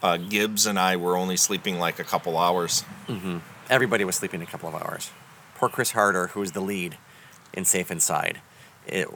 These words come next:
Speaker 2: um, was, you could see the actual physical exhaustion because he had to get up the next morning. So he first fell asleep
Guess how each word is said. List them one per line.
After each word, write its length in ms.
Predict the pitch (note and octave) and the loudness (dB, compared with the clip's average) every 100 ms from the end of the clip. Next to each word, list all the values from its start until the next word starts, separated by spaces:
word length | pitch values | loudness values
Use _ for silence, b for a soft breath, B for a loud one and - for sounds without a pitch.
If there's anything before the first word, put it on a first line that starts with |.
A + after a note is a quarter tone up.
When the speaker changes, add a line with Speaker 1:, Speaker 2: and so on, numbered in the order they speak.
| - | -6
Speaker 2:
um, 340 | - F2+ E2 E2 F2 | 0 0 0 -4 -4
was, 340 | F#2+ E2 - - - - - | -4 -2 -6 -10 -20 -18 -8
you 140 | G2+ | -8
could 140 | - - | -6 -4
see 140 | A#2+ | 0
the 140 | G#2+ G2 | 0 4
actual 340 | F#2+ - F2+ | 2 2 -6
physical 440 | - F#2+ F2 E2 E2 | -6 -6 -6 -6 -6
exhaustion 640 | D#2+ E2+ E2 - - E2 - - | -4 -4 -4 -8 -12 -18 -20 -16
because 500 | - - D#2+ E2 - B B B - | -10 -6 -4 -4 -10 B B B -10
he 180 | A2 G2 | -6 0
had 120 | G2+ | 0
to 60 | F#2+ | 0
get 100 | F#2+ | -4
up 140 | F#2+ | -4
the 60 | F2+ | -6
next 200 | F2 - | -6 -4
morning. 460 | G2 G#2+ F2+ F2 - - - - | -2 -2 -2 -8 -12 -20 -20 -8
So 200 | - A2 - - | -2 -2 -2 -10
he 140 | G#2+ A#2 | -4 -2
first 280 | - C3+ | 2 2
fell 160 | - B2 | 6 6
asleep 400 | A2 - B2+ G#2 | 6 6 4 4